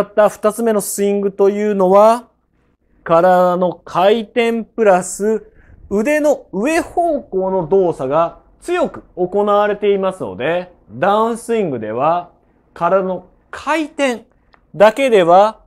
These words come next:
ボールを打つことができませんので、腕を下方向に引き下ろしていく動作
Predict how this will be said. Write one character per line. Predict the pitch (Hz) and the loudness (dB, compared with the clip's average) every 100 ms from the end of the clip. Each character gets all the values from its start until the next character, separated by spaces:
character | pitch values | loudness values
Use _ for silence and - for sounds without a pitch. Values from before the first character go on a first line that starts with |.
| _ - | _ -4
ボ | 151 190 196 | 4 6 8
ー | 190 | 6
ル | 196 | 6
を | 190 | 4
打 | |
つ | 190 | 0
こ | - 160 | -6 -4
と | 139 | 0
が | 127 | 0
で | 131 | -2
き | 143 | -2
ま | 139 | -4
せ | 139 139 | -2 -4
ん | 117 | -4
の | 104 | -4
で、 | 147 156 156 _ _ _ | -2 -2 -6 _ _ _
腕 | 214 226 330 | -4 -2 0
を | 240 226 | 0 -2
下 | - - 302 320 | -4 -6 -4 -4
方 | 349 330 294 | -4 -4 -4
向 | - 170 | -4 -6
に | 170 | -6
引 | 180 | -10
き | - - - 311 | -12 -14 -6 -2
下 | 330 | 0
ろ | 359 349 | -2 -4
し | - | -8
て | - 233 | -2 -2
い | 214 | -2
く | 208 | -4
動 | 180 214 156 | 2 2 2
作 | 117 | -4